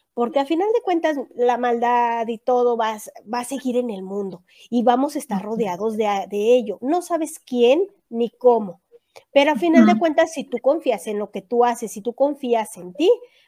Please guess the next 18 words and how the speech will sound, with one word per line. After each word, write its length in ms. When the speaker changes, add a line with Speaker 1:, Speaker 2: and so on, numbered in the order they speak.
Speaker 1:
pues 180
todo 280
va 200
a, 220
a 160
fluir, 640
eh, 380
de 140
una 280
manera 440
más 260
padre, 460
como 240
dices 320
tú, 180
¿no? 200
Las 260
capas, 500